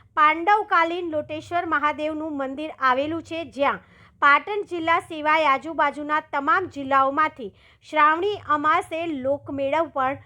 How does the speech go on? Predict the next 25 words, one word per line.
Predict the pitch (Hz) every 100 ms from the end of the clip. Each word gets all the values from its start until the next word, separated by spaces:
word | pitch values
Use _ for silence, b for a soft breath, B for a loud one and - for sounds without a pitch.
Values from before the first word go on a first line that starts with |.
| b b
મંદિર | 247 262 277 370 302
દ્વારા | 277 254
આયોજન | 247 233 233 320
કરવામાં | 311 285 302 311
આવે | 302 311
છે, | 349
જેમાં | 302 311 311
બહોળી | 302 233 302 427
સંખ્યામાં | 415 339 311 330 330 349
દર્શનાર્થીઓ | 294 269 - 262 269 370 320
આવતા | 233 226 220
હોય | 214 175
છે. | 170 - _ _ _ b b b b b b
અખૂટ | 285 294 403 453
શ્રદ્ધા | 320 320 302 339 330
અને | 269 285
વિશ્વાસ | 285 - 311 320 381 381
સાથે | 320 339
પિતૃ | 349 330 - 359 415
તર્પણનું | 349 302 311 311 330
કાર્ય | 294 262 262
પણ | 262 302
થતું | 302 311 330
હોય | 320 302
છે. | 320